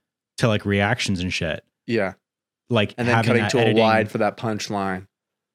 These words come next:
Speaker 1: Yeah,
Speaker 2: You know?
Speaker 1: you know what I mean? Like, and so we, we weren't at the level of experience at the time to make that work.
Speaker 2: Mm-hmm.
Speaker 1: Um,
Speaker 2: Mm-hmm.
Speaker 1: but that's,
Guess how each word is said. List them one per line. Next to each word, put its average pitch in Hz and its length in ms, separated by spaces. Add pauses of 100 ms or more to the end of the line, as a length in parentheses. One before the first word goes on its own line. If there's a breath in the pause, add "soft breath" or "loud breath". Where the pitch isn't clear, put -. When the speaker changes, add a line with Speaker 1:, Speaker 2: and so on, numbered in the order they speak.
(120)
Speaker 1:
Yeah, 139 300
Speaker 2:
You 82 40
know? 101 60
Speaker 1:
you 120 60
know 127 60
what 127 80
I 120 40
mean? 127 200
Like, 110 180
and 95 460
so 113 140
we, 113 540 (240)
we 120 140
weren't 123 260
at 113 200
the 110 80
level 107 380
of 95 200
experience 101 880 (100)
at 104 140
the 90 60
time 92 600
to - 80
make 95 180
that 78 180
work. 101 320 (440)
Speaker 2:
Mm-hmm. 101 380
Speaker 1:
Um, 90 260
Speaker 2:
Mm-hmm. 95 180 (240)
Speaker 1:
but 127 80
that's, - 360